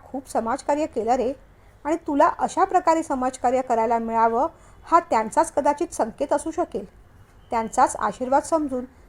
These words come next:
जेलर साहेब म्हणतात तसं त्या कार्याला होकार कळवून टाक. वाट चुकलेल्या त्या कळपाला नीट दिशा दाखव. तू त्यांचा वाटाड्या हो. अगदी माझी हीच इच्छा आहे. खरं सांगू का,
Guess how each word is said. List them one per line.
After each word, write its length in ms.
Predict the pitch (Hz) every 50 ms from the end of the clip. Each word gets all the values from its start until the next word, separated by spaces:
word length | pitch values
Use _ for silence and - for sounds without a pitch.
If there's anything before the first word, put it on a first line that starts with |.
| - - - 247
जेलर 280 | 285 285 277 294 339 359
साहेब 320 | - - 285 269 285 269
म्हणतात 400 | 269 277 269 294 277 - 233 254 - -
तसं 180 | 240 - - 294
त्या 160 | 294 320 320
कार्याला 400 | 302 - 262 220 208 214 254 294 302
होकार 300 | 254 247 - - 247 285
कळवून 320 | 294 - 226 208 214 269 311
टाक. 200 | 302 - 196 - - - - - - - - - - - - - -
वाट 260 | 262 262 277 294 370 370 -
चुकलेल्या 360 | - 359 - 320 320 320 330
त्या 140 | 320 339 311
कळपाला 540 | - - 226 220 - 262 254 254 240 254 294
नीट 320 | 285 262 262 320 349 -
दिशा 380 | - - - 240 - - 277 330
दाखव. 340 | 339 285 - - - 196 185 - - _ - - - - - - - - _ -
तू 140 | 285 370
त्यांचा 360 | 403 403 330 294 277 - 294 285
वाटाड्या 440 | 247 208 202 - 226 220 226 226
हो. 160 | 226 185 208 202 - - - _ - - - - - - -
अगदी 260 | 240 233 220 285 311
माझी 420 | 294 269 233 190 196 - 277 285 262 -
हीच 180 | 254 269 294 -
इच्छा 260 | 262 - - - 302
आहे. 220 | 294 269 196 208 214 - - - - - - - - - - - - - -
खरं 180 | - 254 285
सांगू 280 | - - 294 247 240 226
का, 220 | - - 220 247